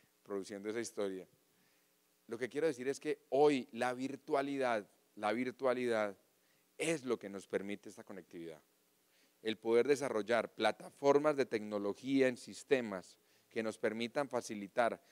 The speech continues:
no solamente ese proyecto, sino otros proyectos en torno a la organización de los eventos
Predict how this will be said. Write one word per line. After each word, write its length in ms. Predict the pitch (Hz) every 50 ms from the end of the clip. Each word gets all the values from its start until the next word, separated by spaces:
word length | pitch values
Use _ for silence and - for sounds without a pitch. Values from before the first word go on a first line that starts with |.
| _ _
no 120 | - 113 113
solamente 500 | 117 135 131 131 135 139 139 131 - 135
ese 140 | 120 135
proyecto, 540 | - - 110 104 98 107 117 117 107 - 135
sino 400 | 120 120 113 104 110 110 117 123
otros 320 | 131 135 - 143 143 120 -
proyectos 600 | - 110 104 101 113 117 110 - - 139 120 123
en 180 | 113 107 104
torno 320 | - - 131 135 135 143 147
a 40 |
la 80 | 139 131
organización 560 | 120 113 110 107 107 98 104 98 98 110 113
de 80 | 120 131
los 160 | 139 120 104
eventos 520 | 107 104 110 110 107 104 - 127 127 -